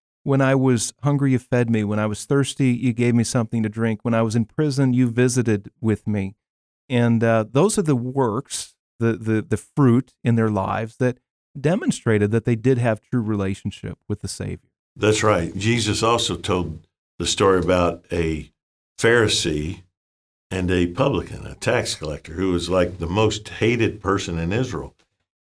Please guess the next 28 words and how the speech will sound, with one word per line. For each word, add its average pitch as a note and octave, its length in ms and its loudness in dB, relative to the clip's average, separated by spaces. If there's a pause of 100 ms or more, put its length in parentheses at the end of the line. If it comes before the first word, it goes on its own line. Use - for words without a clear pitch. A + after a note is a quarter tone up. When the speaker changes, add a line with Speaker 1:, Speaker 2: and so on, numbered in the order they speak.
Speaker 2:
And F2+ 500 0 (260)
the - 60 -12
Pharisee, G2 1000 2 (440)
he G2+ 100 -4
stands G2 440 -2
on F2 160 0
the D#2+ 80 -6
street F#2 360 -4
corner F2+ 440 0
and C#2+ 180 -8 (460)
he, F2 320 -4 (300)
he - 180 -10
prays G#2 480 2
very F#2+ 180 2
publicly G2+ 880 2
and D2 220 -8 (340)
he G#2+ 60 -4
prays A2+ 380 2
to G#2 100 -2
be F#2+ 120 0
seen G#2+ 360 0
of E2 100 -2
men. F#2 540 0 (680)
But F2+ 180 -4
the E2+ 100 -2
publican F#2+ 1040 -4
beats A2 280 0
his D2+ 220 -8